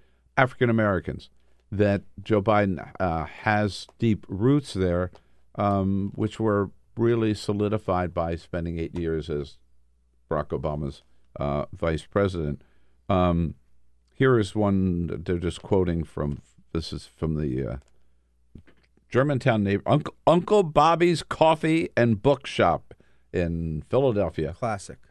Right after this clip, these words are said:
Speaker 1: Classic place. And they went in, and this one guy, Sierra Walker, says, quote, "Just to be in the House and assisting Barack when he was in the House, he would already have my vote for that alone."
Speaker 2: Yeah.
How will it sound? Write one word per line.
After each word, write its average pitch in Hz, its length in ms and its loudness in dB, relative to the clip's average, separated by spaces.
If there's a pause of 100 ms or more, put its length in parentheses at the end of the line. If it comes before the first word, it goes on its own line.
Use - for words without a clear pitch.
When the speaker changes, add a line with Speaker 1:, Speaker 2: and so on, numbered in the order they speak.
(240)
Speaker 1:
Classic 98 520 0
place. 73 360 -2
And 85 100 -2
they 82 60 -2
went 90 180 0
in, 113 160 2
and 80 180 -2
this 80 180 -6
one 92 160 0
guy, 82 320 -2 (200)
Sierra 95 480 0
Walker, 85 400 0
says, 87 360 0
quote, 120 400 2 (580)
"Just - 440 0
to 151 100 4
be 131 340 2 (100)
in 127 160 2
the 127 60 0
House - 600 0 (480)
and 95 140 4
assisting 139 680 0
Barack 110 600 2 (260)
when 92 160 2
he 113 120 4
was 110 220 2
in 82 120 0
the 76 100 0
House, 80 420 -2 (360)
he 110 140 2
would 101 200 2 (220)
already 135 540 4
have 90 220 -2
my 87 200 -2
vote 85 340 -4
for 73 180 -2
that 76 280 -4
alone." 76 360 -6 (120)
Speaker 2:
Yeah. 110 300 -8